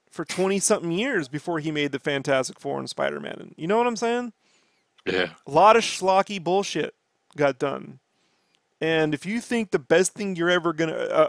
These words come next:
Speaker 1: a creative person's ever gonna do is in their youth, uh, you got another thing coming, you know? Go look at Johnny Cash. Amazing music right at the end, right?
Speaker 2: Oh, yeah.
Speaker 1: Some of his best at the end. So,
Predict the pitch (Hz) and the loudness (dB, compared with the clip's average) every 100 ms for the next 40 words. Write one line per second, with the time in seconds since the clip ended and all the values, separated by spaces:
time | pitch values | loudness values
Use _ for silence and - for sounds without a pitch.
0 | 147 - - 175 196 - 175 170 160 156 | 2 -4 -2 0 0 -2 -4 -2 -2 0
1 | 160 156 147 185 175 147 143 143 139 202 | -2 -4 -2 0 0 0 -2 -2 -2 -4
2 | 185 151 - _ _ _ _ _ _ _ | -4 -6 -10 _ _ _ _ _ _ _
3 | _ 156 151 151 147 208 170 151 170 185 | _ 4 6 6 4 4 6 6 6 4
4 | 190 180 156 170 180 - 147 _ _ _ | 0 -4 -2 -4 -4 -10 -20 _ _ _
5 | 139 143 147 175 180 - _ _ _ - | -6 0 0 0 -4 -12 _ _ _ 0
6 | 151 175 202 180 180 196 196 214 247 170 | 4 4 4 0 2 2 2 2 2 0
7 | - - 147 143 208 233 220 170 151 139 | -4 -8 -4 0 2 0 -2 -2 -2 -2
8 | 143 135 131 127 131 139 - 139 143 226 | 0 0 0 -2 -6 -8 -8 0 2 2
9 | 311 _ _ _ _ _ - 120 95 92 | -2 _ _ _ _ _ -4 0 0 -4
10 | 87 _ _ _ _ 170 202 208 170 - | -8 _ _ _ _ 2 4 4 2 4
11 | 220 254 - - - - 147 180 - 214 | 6 6 2 -10 -18 -6 -4 -4 -4 -2
12 | 269 170 _ _ _ _ _ _ _ _ | -2 -4 _ _ _ _ _ _ _ _
13 | _ _ - - 196 185 180 175 | _ _ -8 -2 2 2 2 0